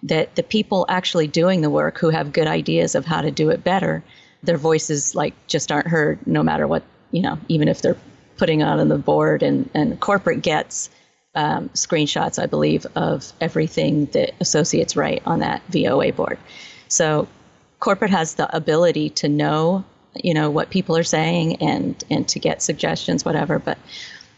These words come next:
it seems like they just, it's more of a meritocratic kinda environment, and it's presumed that the people at the top have the best ideas, and,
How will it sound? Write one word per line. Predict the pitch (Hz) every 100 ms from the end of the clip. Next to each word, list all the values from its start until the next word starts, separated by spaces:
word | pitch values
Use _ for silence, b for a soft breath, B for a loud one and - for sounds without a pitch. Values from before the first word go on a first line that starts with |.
| -
it | 170 -
seems | 170 156
like | 156 147 -
they | - 156
just, | - 180 - - _ -
it's | 160 -
more | 170 165
of | 160
a | 156 156
meritocratic | - 160 160 160 - 156 151 165
kinda | - 151 156 - - - - _ _ _ _
environment, | 170 160 160 156 160 156 156 -
and | 165 156 151 147 - -
it's | - -
presumed | - 160 151 160 151
that | -
the |
people | - 175 151
at | 165
the | -
top | - 147 156
have | 151 -
the |
best | - 160 -
ideas, | 156 151 156 156 156 -
and, | - -